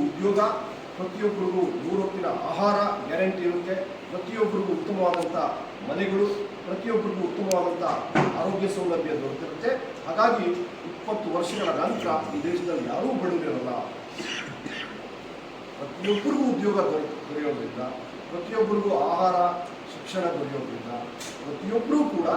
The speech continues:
ಈ ದೇಶ ಬಹು-, ಏನು ಪ್ರಬುದ್ಧ ಭಾರತ ಆಗುತ್ತೆ ಅಂತ ಹೇಳಿ ಕನಸು ಕಂಡಿದೆ. ಆದರೆ ನಮ್ಮ ನಾಳಿರ್ತಕ್ಕಂಥ ಎಲ್ಲ ಪಕ್ಷಗಳು, ಸ್ವತಂತ್ರ ನಂತರ ನಮ್ಮ ನಾಳಿರ್ತಕ್ಕಂಥ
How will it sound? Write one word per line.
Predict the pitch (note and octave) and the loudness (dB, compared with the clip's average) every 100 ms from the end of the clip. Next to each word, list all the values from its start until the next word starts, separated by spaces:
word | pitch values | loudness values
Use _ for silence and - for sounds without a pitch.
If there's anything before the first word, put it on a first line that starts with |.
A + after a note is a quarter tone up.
| - - - - | 0 -4 -6 -2
ಈ | F3 | 2
ದೇಶ | F#3+ F3 C#3+ | 2 2 0
ಬಹು-, | D3 - C3+ - - | -2 -4 -8 -8 -4
ಏನು | E3 F3 - - | -2 -2 -4 -6
ಪ್ರಬುದ್ಧ | D#3 F3+ F#3+ D3+ | -6 -4 0 2
ಭಾರತ | C#3 C#3+ C#3+ C3 | 2 0 0 -2
ಆಗುತ್ತೆ | B2+ B2 A#2+ | -4 -6 -6
ಅಂತ | A2 - | -8 -6
ಹೇಳಿ | D#3+ C3+ | -6 -6
ಕನಸು | C#3+ F3 - | -4 -4 -4
ಕಂಡಿದೆ. | F3+ G#3+ - - - - - - - D#3+ | -6 -6 -6 -10 -12 -12 -12 -12 -6 -2
ಆದರೆ | E3+ A3+ | 2 2
ನಮ್ಮ | D#3+ E3 | 2 0
ನಾಳಿರ್ತಕ್ಕಂಥ | D#3 F#3+ F3+ F#3+ F3 E3+ E3+ D3+ | 2 2 2 0 0 0 2 2
ಎಲ್ಲ | D3+ F3+ B3+ B3 | 4 8 8 8
ಪಕ್ಷಗಳು, | A#3 A3+ D#3+ - - | 4 2 0 -2 -6
ಸ್ವತಂತ್ರ | - F3 F3 F3+ E3+ | -6 -4 -2 0 0
ನಂತರ | D#3+ E3+ F3 F3 - - | -2 -2 -2 -2 -6 -6
ನಮ್ಮ | D3+ D3+ | -2 0
ನಾಳಿರ್ತಕ್ಕಂಥ | D3+ D#3 D#3+ D3+ D3 | 0 -2 -4 -4 -6